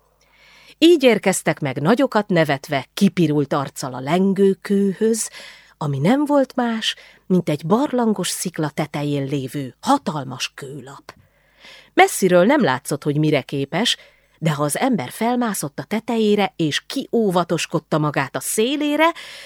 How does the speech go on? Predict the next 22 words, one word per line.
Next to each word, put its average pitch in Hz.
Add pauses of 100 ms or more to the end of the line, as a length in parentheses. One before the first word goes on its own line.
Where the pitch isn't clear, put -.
akkor 190
pár 349
erőteljes 185
ugrással 180 (200)
megbillegtethette 151
kicsit. - (600)
Igen 185
ám, 151
de 160
kit -
érdekelnek 165
most 175
ezek 170
az 170
izgalmas 165
geográfiai 165
leletek, 180
vagy 165
a 143
lenyűgöző 175
szépségű 160
táj, 233